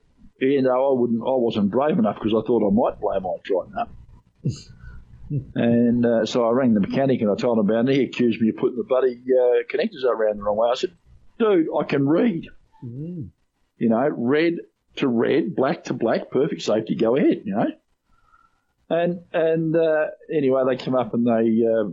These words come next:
Speaker 1: they put new batteries in it. So there must have been something going on there that was fundamentally battery related.
Speaker 2: Mm.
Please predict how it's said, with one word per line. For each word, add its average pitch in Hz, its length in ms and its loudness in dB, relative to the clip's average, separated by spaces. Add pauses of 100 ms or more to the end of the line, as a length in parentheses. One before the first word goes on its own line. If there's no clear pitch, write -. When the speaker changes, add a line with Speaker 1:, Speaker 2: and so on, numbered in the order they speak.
(280)
Speaker 1:
they 113 60 -4
put 113 220 -4
new 117 180 0
batteries 123 420 -4
in 101 100 -4
it. 82 100 -14 (400)
So 104 260 0
there 107 120 0
must 123 200 -2
have 107 100 -2
been 104 220 0
something 104 560 -4 (760)
going 104 300 2
on 104 240 2
there 104 180 2
that 95 160 0
was 92 280 -4 (880)
fundamentally 101 800 0 (240)
battery 104 340 -2
related. 107 460 0 (180)
Speaker 2:
Mm. 101 240 -20